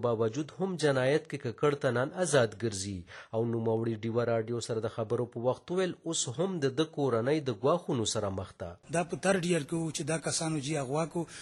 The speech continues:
Speaker 2: په چوبیس دو دو هزار چودہ باندې اغوا کو. هغې نه بعد ما په، په سیټي تاڼه بنو کې سر جی اف آی آر وکړو،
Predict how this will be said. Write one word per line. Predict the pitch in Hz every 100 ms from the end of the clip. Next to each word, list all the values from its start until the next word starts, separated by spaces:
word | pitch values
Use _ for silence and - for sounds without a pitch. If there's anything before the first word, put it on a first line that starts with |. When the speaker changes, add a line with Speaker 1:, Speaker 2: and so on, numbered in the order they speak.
| -
Speaker 2:
په | 156 143 196
چوبیس | 214 185 196 185 - 180 180 190 139
دو | 170 180 160
دو | 143
هزار | 139 131
چودہ | 165 170 147
باندې | 147 139
اغوا | 131 165 165
کو. | 160 - - 151
هغې | 147 170
نه | 156
بعد | 160 151 156
ما | 160
په، | 156 147 - -
په | 151
سیټي | - 208 196 156
تاڼه | 190 185 151
بنو | 196 185 135
کې | 143
سر | 147 143
جی | 151 147
اف | 151
آی | 156
آر | 190
وکړو، | 175 190